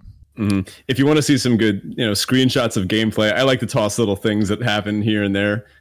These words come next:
Uh, <laughs> this week, my favorite one was I, I started trolling my opponent, and, uh, <laughs> it went really, really well.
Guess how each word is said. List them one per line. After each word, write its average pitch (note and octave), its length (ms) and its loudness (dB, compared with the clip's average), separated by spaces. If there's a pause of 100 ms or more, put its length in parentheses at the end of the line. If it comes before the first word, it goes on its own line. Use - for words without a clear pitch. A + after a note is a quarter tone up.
(140)
Uh, G2 460 0
<laughs> A#2 100 -2
this C#3+ 320 2
week, B2 200 0
my A#2 160 2
favorite A2+ 340 0
one A#2 280 0
was G#2 220 0
I, A2 160 -2
I B2 100 0
started A#2 260 -2
trolling C#3+ 400 2
my G#2 120 2
opponent, G2 460 0 (220)
and, G2+ 260 -2
uh, G2+ 220 0
<laughs> - 40 -8
it E3 380 0
went D3+ 240 0
really, D3 320 4
really A#2 380 0
well. G#2 400 -2